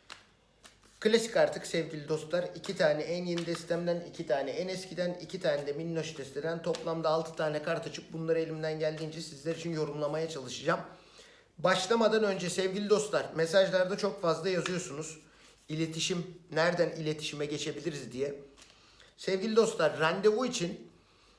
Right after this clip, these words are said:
videonun açıklamalar kısmına baktığınız zaman açıklamalar kısmında benim e-mail adresim var. Şahsi e-mail adresim. Oradan bana ulaşabilirsiniz. Aynı zamanda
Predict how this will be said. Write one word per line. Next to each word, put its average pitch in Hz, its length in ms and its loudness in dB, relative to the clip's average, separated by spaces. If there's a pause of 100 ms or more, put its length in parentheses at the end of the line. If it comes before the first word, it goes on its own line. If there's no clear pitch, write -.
(1300)
videonun 220 560 2
açıklamalar 196 680 4
kısmına 180 400 0
baktığınız 175 460 0
zaman 190 220 0
açıklamalar 202 600 0
kısmında 180 440 -4
benim 214 300 -2
e-mail 185 440 0
adresim 170 440 -2
var. 143 140 -2 (640)
Şahsi 156 460 0
e-mail 160 540 0
adresim. 127 340 -6 (800)
Oradan 214 480 12
bana 185 400 4 (260)
ulaşabilirsiniz. 180 1120 0 (1500)
Aynı 220 320 8
zamanda 143 580 2